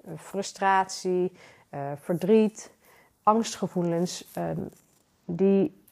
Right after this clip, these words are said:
als die er in jouw kindertijd, zeg maar, consequent door de belangrijke figuren, de hechtingsfiguren noem ik dan eigenlijk, hè, de,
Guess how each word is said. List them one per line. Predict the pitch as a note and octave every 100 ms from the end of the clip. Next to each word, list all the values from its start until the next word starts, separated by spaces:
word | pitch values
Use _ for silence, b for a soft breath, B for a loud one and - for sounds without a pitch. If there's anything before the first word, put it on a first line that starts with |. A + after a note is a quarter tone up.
| _ _
als | G3 F#3+
die | B3+ C#4+
er | G#3 F3 -
in | G3+
jouw | G3
kindertijd, | - C4+ A3+ - D#3 D3 C3+
zeg | - D#3+
maar, | D#3+ D#3+
consequent | A3 A#3 - D#3 F3+ C#3+
door | D3+ D#3
de |
belangrijke | D3+ E3 G3 A#3+ G3+ F3
figuren, | - E3 D3 C3+ C3+
de | -
hechtingsfiguren | - D#3+ - D3 D3+ - D3+ D3 C#3+
noem | D3 D3
ik |
dan | C#3 -
eigenlijk, | C3 C#3+ F3
hè, | A3+
de, | F#3+